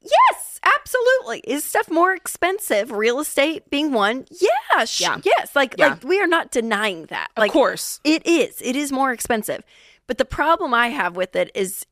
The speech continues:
Speaker 1: is honest, it's kind of, it's kind of his attitude of like,
Speaker 2: Yeah.
Speaker 1: "Oh my God, oh my," versus saying, "Well, I have six hundred fifty dollars. What can I do now to better my
Speaker 2: Yes.
Speaker 1: life with that?"
Speaker 2: Yeah.
Speaker 1: What do we, you know what I mean? There's a, there's an attitude shift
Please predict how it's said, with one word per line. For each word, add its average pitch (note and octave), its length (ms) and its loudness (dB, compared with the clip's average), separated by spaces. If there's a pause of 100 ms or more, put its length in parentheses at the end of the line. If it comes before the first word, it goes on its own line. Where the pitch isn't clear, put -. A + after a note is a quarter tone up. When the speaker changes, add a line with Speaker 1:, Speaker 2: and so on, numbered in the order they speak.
Speaker 1:
is G3+ 380 4
honest, E4 360 2
it's A#3 120 -8
kind D#4 260 -4
of, E4+ 200 -16 (120)
it's B3+ 160 -8 (240)
kind E4+ 180 -4
of G#4 80 -2
his C#4+ 140 2
attitude B3+ 680 -2
of F#3+ 120 -6
like, F#3 140 0
Speaker 2:
Yeah. D3 100 -2
Speaker 1:
"Oh A#3+ 240 2
my G3 360 -4
God, A3 280 0
oh G#3+ 140 2
my," F#3 80 0 (380)
versus D#4 300 0
saying, A#3 220 2
"Well, C4 200 4
I A#3 140 2
have D4+ 140 -2
six A#3+ 160 -8
hundred A3 240 -4
fifty G3+ 240 -4
dollars. G3 420 2
What C4+ 220 0
can C#4+ 100 -6
I A3 140 -2
do G3 200 -2
now G3 300 0
to F#3+ 140 -4
better F#3 260 4
my F3+ 140 0
Speaker 2:
Yes. F3 80 0
Speaker 1:
life E3+ 260 0
with - 180 -10
that?" - 220 -4 (400)
Speaker 2:
Yeah. G#3+ 160 4
Speaker 1:
What - 60 4
do D4+ 80 -2
we, B3 180 -6
you D4 80 -2
know F4 80 2
what D#4+ 60 -2
I D4+ 40 2
mean? C#4 200 0
There's B3+ 160 0
a, A#3 80 0
there's A#3 200 -4
an G#3+ 180 -2
attitude A#3 580 -2
shift - 720 -4